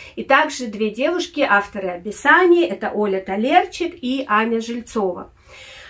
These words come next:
Мы играем в игру на выбывание. Победителем будут, э,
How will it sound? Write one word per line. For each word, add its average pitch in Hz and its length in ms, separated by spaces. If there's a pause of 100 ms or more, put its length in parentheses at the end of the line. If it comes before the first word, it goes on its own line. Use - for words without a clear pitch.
(120)
Мы 381 240
играем 330 320
в 269 100
игру 254 200
на 254 100
выбывание. 302 1200
Победителем 240 1120
будут, 214 500
э, 202 600